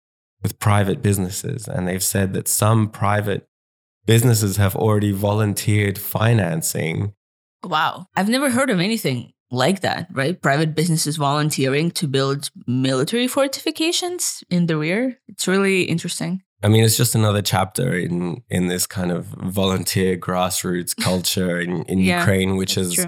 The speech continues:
Speaker 1: in many ways made up for the shortcomings from the government itself. But again, this project is such a high stakes thing. So you really hope that, you know, they won't mess it up.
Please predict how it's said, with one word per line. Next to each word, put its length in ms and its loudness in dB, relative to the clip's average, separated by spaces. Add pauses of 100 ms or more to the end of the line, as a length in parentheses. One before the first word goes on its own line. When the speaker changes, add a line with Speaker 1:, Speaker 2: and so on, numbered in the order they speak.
Speaker 1:
in 200 4
many 220 4
ways 300 0
made 260 0
up 220 0
for 340 -2
the 80 -4
shortcomings 800 0
from 580 0
the 80 -6
government 480 0
itself. 640 0
But 340 -2 (320)
again, 540 2
this 140 0
project 480 2
is 120 -2
such 360 0
a 60 -4
high 320 0
stakes 440 0
thing. 480 -2
So 120 2
you 260 2
really 300 2
hope 340 -2
that, 400 -2 (360)
you 80 0
know, 140 0
they 140 0
won't 420 -2
mess 260 -2
it 120 -2
up. 260 -2